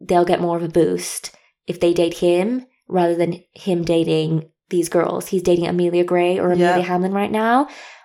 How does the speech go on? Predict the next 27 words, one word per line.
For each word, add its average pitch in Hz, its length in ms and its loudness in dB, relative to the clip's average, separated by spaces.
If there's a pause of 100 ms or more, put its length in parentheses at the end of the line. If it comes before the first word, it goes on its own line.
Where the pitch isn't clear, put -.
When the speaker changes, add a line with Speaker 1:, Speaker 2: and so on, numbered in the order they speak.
(120)
Speaker 1:
I 170 120 -2
didn't 240 140 -4
know 226 100 2
who 196 60 -2
she 190 140 -4
was. 190 500 -2 (500)
You 208 160 0
just 208 180 2
said, 196 140 2
"Oh, 208 160 4
she's, 196 340 0
um, 175 320 0
this 180 260 -4
other 185 220 2
Speaker 2:
Lisa. 175 180 2
Speaker 1:
Lisa 185 220 0
Rinna, 180 260 0
this, 180 300 -2 (400)
um, 170 240 -2
Real 180 120 2
Housewives 180 340 0
of 170 60 0
Beverly 175 260 2
Hills. 170 500 -2 (100)
She's 180 220 -4
her 170 80 0
daughter." - 440 -2